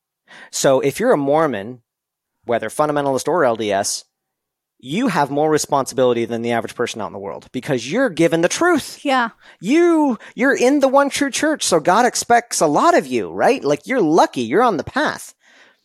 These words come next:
Speaker 1: So for you to have a, to sin, that's worse than somebody out in the world having sin because you've been given the truth. You sh-, and so you, you're judged based on the level of what you've been given.
Speaker 2: Yes.
Speaker 1: So if you've been given a white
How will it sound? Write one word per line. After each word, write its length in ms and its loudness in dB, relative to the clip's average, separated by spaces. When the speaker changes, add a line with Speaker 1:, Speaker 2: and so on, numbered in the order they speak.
Speaker 1:
So 380 2
for 200 0
you 360 0
to 560 2
have 240 0
a, 60 -4
to 240 -8
sin, 440 -4
that's 220 0
worse 720 0
than 120 -2
somebody 280 0
out 60 2
in 60 -6
the 60 0
world 240 0
having 300 -2
sin 200 -4
because 300 -6
you've 140 -6
been 120 -4
given 220 -4
the 80 -10
truth. 300 -14
You 140 -4
sh-, 140 -8
and 280 -4
so 100 -2
you, 680 -8
you're 540 -2
judged 600 0
based 240 0
on 120 -2
the 80 -4
level 720 0
of 240 0
what 160 0
you've 200 -8
been 140 -4
given. 320 0
Speaker 2:
Yes. 480 -8
Speaker 1:
So 300 2
if 200 -6
you've 140 -4
been 140 0
given 400 0
a 100 2
white 440 0